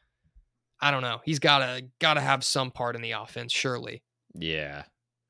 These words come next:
Speaker 2: No, I, I'm with you on that one. I think you want a piece of him <laughs> if you're taking the thirteenth, twelfth round pick. Yeah, hundred percent. Um, I left something out on Tony, though.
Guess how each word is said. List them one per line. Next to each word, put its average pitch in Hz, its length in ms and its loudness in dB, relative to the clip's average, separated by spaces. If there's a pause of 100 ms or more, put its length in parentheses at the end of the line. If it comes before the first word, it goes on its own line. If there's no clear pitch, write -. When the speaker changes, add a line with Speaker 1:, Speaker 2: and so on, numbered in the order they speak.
(140)
Speaker 2:
No, 78 120 -4
I, 78 460 0
I'm 87 140 -4
with 82 200 -6
you 80 120 -2
on 78 180 -6
that 78 240 -6
one. 78 200 -8
I 80 100 -6
think 80 340 -8
you 80 80 -6
want 80 160 -6
a - 40 -10
piece 85 300 -4
of 92 100 -2
him 92 460 0
<laughs> - 80 -20
if 107 840 -2
you're 95 80 -2
taking 87 480 -2
the 80 160 -10 (460)
thirteenth, 98 600 0 (120)
twelfth 95 460 0
round 90 280 -2
pick. 92 440 -4 (200)
Yeah, 131 200 -2 (600)
hundred 139 200 -2
percent. 85 420 -8 (840)
Um, 90 460 2 (640)
I 113 80 8
left 147 240 10
something 165 260 8
out 123 200 10
on 101 160 4
Tony, 98 380 2
though. 73 320 -10